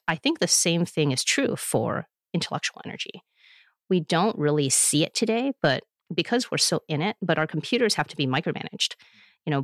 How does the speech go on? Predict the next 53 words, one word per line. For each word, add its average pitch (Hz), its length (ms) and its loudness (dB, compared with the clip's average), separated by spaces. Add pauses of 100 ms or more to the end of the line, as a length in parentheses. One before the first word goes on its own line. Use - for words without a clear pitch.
part 220 180 2
of 226 160 0
why 156 500 2 (300)
people 185 220 -2
are 160 40 2
like, 143 180 -2
"Oh, 202 80 0
you're 147 160 2
stuck - 220 0
to 196 100 0
your 147 80 2
screen 233 320 4
all 156 140 2
day." 147 220 -4 (320)
Well, 196 120 0
we're 190 40 4
stuck - 220 2
to - 80 0
our 196 80 2
screen 277 240 -2
all 190 120 2
day 151 180 0
because 147 500 -2
literally 175 560 4
nothing 156 300 2
happens 147 340 0
unless 131 300 0
I'm 127 100 2
doing 131 220 0
something 120 260 -4
in 117 80 -4
front 123 160 -4
of 123 80 -6
my 139 80 -6
screen. 147 400 0
I 131 100 0
don't, 127 200 -2 (200)
you 143 80 -2
know, 120 100 0
I 135 60 2
can't - 240 0
send 165 160 0
my 151 120 0
computer 147 300 -2
off - 180 -4
to - 80 -10
do 139 120 -6
a 123 40 -4
bunch 139 160 -4
of 175 40 -2
stuff - 180 -6
for - 160 -10
me. 147 180 -10